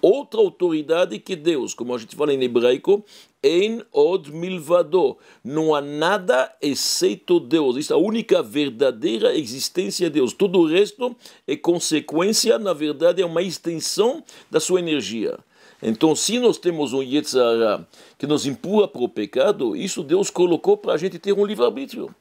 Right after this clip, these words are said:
para a gente vencer, na verdade, o conflito interno. Automaticamente a gente cresce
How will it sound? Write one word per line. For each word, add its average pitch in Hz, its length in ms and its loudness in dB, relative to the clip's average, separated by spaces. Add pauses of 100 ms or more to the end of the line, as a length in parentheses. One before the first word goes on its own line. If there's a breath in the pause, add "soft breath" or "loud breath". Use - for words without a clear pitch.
(180)
para - 140 0
a 139 40 4
gente 175 240 -4
vencer, 180 720 0
na 196 140 2
verdade, 127 460 2
o 117 40 0
conflito 131 600 -6
interno. 107 520 -2 (240 loud breath)
Automaticamente 160 1000 0
a 185 80 4
gente 160 320 -6
cresce - 680 -2